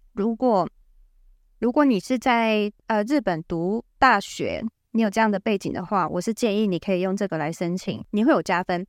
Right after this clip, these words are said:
因为在日本读，呃，大学的话就可以加三分、加五分。还有其他就是你的年收可能多少，然后还有就是你的年龄在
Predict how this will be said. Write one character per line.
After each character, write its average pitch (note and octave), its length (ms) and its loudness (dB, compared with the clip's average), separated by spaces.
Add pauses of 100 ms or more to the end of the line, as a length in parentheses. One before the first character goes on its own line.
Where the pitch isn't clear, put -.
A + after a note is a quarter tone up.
(220)
因 D4+ 60 -2
为 D#4+ 60 2
在 D4+ 160 2
日 D4+ 120 0
本 G3 200 -2
读， F3+ 360 -4 (240)
呃， F#3+ 240 0
大 B3 180 4
学 F#3 140 -4
的 F3 160 -2
话 G#3+ 160 0
就 A3 120 -4
可 G#3 140 -4
以 F3+ 80 -2
加 F3+ 180 0
三 F#3 280 -4
分、 E3 200 -4
加 F3 240 -4
五 D#3+ 160 -4
分。 E3+ 340 -4
还 E4+ 100 2
有 C4+ 100 4
其 - 160 -6
他 B3 160 2
就 C#4 100 2
是 C#4 140 -2
你 A3 140 0
的 F#3 100 -2
年 F3+ 220 -2
收 G3+ 180 -2
可 G3 140 -6
能 C#3+ 140 -6
多 E3+ 200 -2
少， - 240 -6
然 E3 100 0
后 F#3+ 60 2
还 G#3 120 2
有 F3+ 100 2
就 F3 160 -2
是 F#3+ 200 -2
你 F3 140 -4
的 D#3 160 -4
年 F3+ 260 0
龄 G3+ 240 2
在 G#3 320 2